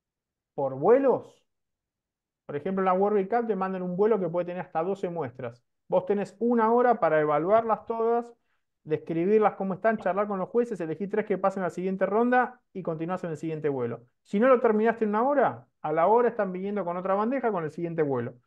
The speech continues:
Entonces sí o sí lo tenés que terminar. Ahí, si haces el cálculo, te da un cálculo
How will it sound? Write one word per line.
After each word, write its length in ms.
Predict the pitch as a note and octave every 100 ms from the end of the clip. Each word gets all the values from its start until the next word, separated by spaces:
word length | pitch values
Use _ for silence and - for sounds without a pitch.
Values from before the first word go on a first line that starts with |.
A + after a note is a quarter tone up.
| _
Entonces 280 | _ E3 E3+
sí 80 | G#3
o 60 | F#3+
sí 100 | A3+
lo 120 | G3+
tenés 180 | F#3 F3+
que 80 | E3
terminar. 380 | E3 E3+ D3+
Ahí, 420 | C3+ F3 B3 C4 - _ _ -
si 60 |
haces 240 | F3+ A#3 A3+
el 160 | G#3+
cálculo, 380 | A3 B3 A#3+ G3+
te 100 | F#3
da 80 | F#3+
un 120 | G#3
cálculo 560 | G3+ A3 A3+ A3+ A3